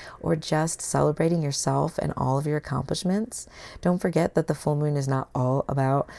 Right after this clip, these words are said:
just release and letting go. It's also about celebration and gratitude. So turn on the, the Virgo full moon playlist and celebrate. Celebrate this moon, celebrate yourself,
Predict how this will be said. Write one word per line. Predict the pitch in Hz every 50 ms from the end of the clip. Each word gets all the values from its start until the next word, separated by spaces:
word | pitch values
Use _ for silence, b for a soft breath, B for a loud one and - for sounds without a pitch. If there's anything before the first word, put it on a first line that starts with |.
| B B B - - -
just | - 151 143 - -
release | 135 127 127 131 139 - -
and | 143
letting | 135 131 131 127 127
go. | 135 131 131 131 143 165
It's | - - -
also | - - - 202 226 - 302
about | 277 226 185 165 156 - - -
celebration | - - 143 143 143 139 143 143 143 139 - 143 135
and | 131 127
gratitude. | 131 131 135 139 147 143 - - - - - - - B B B B B B
So | - - - 156 156 - - -
turn | - - - 185 208 247 254 -
on | - 160 160 160 170 170
the, | 160 147 - - _ - - -
the | - 151 147 143 143 139 135 -
Virgo | - 139 139 143 147 160 165 175
full | 170 - - 151 147
moon | 143 143 143 143
playlist | - - 123 131 127 127 127 131 156 202 226 - - B B B B B B B
and | - 180 185 190 196 196 - -
celebrate. | - - - - - 185 220 247 269 262 - - - - - - - B B B B B B B
Celebrate | - - - 175 185 190 190 - 196 196 196
this | - 190 185 - 180
moon, | 175 175 170 170 165 165 165 -
celebrate | - - - - - - 151 165 175 175 190 185 -
yourself, | - 180 175 - - 151 156 156 - 151 156 -